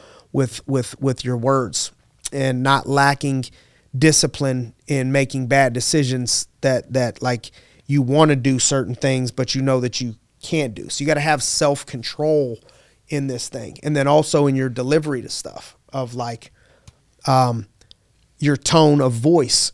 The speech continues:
can be a lack of self-control. You know, or, or how is your delivery to somebody? You could,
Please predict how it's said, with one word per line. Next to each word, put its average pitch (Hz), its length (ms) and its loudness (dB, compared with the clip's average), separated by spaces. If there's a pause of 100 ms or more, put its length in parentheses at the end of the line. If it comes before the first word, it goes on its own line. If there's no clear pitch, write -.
(140)
can 143 200 2
be 131 280 0
a 135 80 0
lack 131 300 0
of 123 60 -4
self-control. 117 840 -4
You 135 120 -6
know, 131 80 -2
or, 127 300 0
or 131 160 -2
how 156 240 6
is 131 120 4
your 147 100 2
delivery 143 540 0
to 127 120 -10
somebody? 127 460 -4
You 147 160 -2
could, 147 200 -2